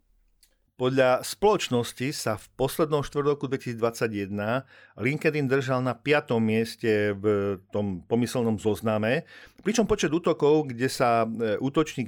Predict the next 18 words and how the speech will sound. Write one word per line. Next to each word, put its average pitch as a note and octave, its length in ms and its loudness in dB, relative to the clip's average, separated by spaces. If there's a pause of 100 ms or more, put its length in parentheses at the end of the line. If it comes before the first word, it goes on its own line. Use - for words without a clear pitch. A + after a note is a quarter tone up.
vydáva B2 480 2
za G#2 400 2
LinkedIn, A#2 560 -2
bol A2 160 4
oveľa A#2 320 2
nižší, C3 320 -2
bol G2+ 240 -2
len A2 160 -2
osem C3 400 -2
percent. A#2+ 560 -2 (400)
A F#2+ 80 -4
teraz A2+ 240 -2
si A2 80 -6
zoberte, B2 400 0
to B2 80 -2
je A2+ 80 0
päťdesiatdva A#2+ 560 -2
percent. F2+ 400 -8